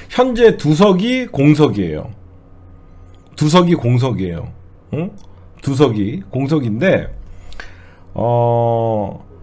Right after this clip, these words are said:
여기서 이제 두 석이 공석이니까 문재인 대통령은 우리가 한 명을 임명을 하고, 어?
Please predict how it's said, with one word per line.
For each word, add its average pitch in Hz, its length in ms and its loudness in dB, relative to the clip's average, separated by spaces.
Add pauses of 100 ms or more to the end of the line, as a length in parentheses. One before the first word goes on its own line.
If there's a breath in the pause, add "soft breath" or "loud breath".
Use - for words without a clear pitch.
(160)
여기서 175 340 6
이제 131 320 0
두 151 180 -4
석이 202 220 2
공석이니까 151 720 2
문재인 143 440 0
대통령은 120 800 0 (480 loud breath)
우리가 202 420 4
한 233 120 0
명을 208 300 4
임명을 120 400 2
하고, 85 600 -6 (600)
어? 190 300 -6